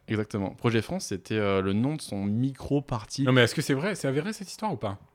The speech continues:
Speaker 1: Non, mais je pense qu'il y a rien d'officiel, mais, euh, mais je pense que ça a survécu de très près parce que ça peut ressurgir, euh, dès que le confinement est fini,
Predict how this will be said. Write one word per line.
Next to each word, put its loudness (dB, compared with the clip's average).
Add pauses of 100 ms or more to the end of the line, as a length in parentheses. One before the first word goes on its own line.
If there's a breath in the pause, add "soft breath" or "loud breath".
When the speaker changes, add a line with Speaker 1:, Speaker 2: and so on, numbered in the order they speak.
(320)
Speaker 1:
Non, 6 (100)
mais 6
je 2
pense 4
qu'il 2
y 8
a 4
rien 8
d'officiel, 2
mais, 4
euh, 6
mais 2
je -6
pense 0
que -8
ça 2
a 0
survécu -2 (140)
de -4
très -4
près -4
parce -6
que 0
ça -4
peut -4
ressurgir, -2
euh, -4
dès -2
que -8
le -8
confinement -2
est 0
fini, -4